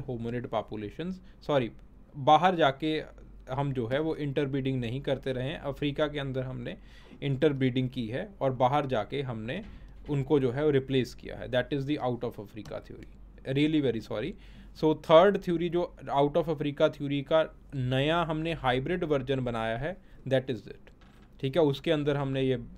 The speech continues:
बात कही है कि इंटरब्रीडिंग होती थी, ठीक है। So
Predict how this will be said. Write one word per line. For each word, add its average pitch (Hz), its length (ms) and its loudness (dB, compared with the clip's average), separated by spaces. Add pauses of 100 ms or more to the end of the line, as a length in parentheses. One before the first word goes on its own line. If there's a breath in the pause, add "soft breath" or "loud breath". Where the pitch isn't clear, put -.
(160)
बात 120 280 0
कही 113 280 -6
है 156 180 -6 (280 soft breath)
कि 135 120 -2
इंटरब्रीडिंग 120 640 -2
होती 120 300 -8
थी, - 200 -20 (800)
ठीक - 200 -10
है। 190 100 -6 (1080)
So 135 160 -4